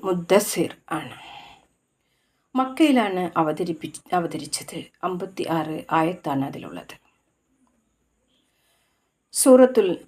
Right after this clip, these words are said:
അലക്കിന് ശേഷം രണ്ടാമതായി ഇറങ്ങിയ സൂറത്താണ് ഇതെന്നാണ് ബുഖാരി ഇമാമും മുസ്ലിമും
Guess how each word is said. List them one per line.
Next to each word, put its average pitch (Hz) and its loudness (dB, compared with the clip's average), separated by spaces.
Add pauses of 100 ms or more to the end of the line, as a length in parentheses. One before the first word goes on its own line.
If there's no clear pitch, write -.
അലക്കിന് 208 2
ശേഷം - -4 (640)
രണ്ടാമതായി 202 4 (100)
ഇറങ്ങിയ 160 0
സൂറത്താണ് 185 -4
ഇതെന്നാണ് 147 -8 (880)
ബുഖാരി 160 -2 (180)
ഇമാമും 165 -2
മുസ്ലിമും 160 0